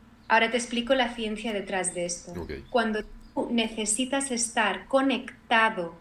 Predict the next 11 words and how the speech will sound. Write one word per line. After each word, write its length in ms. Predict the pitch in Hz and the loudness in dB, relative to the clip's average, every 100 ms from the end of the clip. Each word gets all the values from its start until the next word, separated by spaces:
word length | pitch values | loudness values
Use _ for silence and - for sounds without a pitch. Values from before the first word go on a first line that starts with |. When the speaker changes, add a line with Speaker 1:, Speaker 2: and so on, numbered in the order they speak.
| - - | -20 -4
Speaker 1:
a 140 | 214 208 | 0 2
un, 400 | 214 226 226 226 - - - - - | 2 -2 -6 -10 -16 -20 -20 -20 -10
a 80 | 208 | -6
un 220 | 202 208 | -4 -2
dispositivo 840 | 202 196 - 202 208 196 226 196 190 | -4 -4 -4 -4 -6 -4 -4 -2 -2
móvil 400 | 214 196 180 180 | -2 -2 -2 0
o 80 | 202 | 2
a, 80 | 196 | 4
a 140 | 196 | 2
una 240 | 196 220 233 | 2 0 -2
tecnología 960 | 226 226 202 185 185 - 254 190 233 | -4 -2 -2 -2 -4 -4 0 0 -2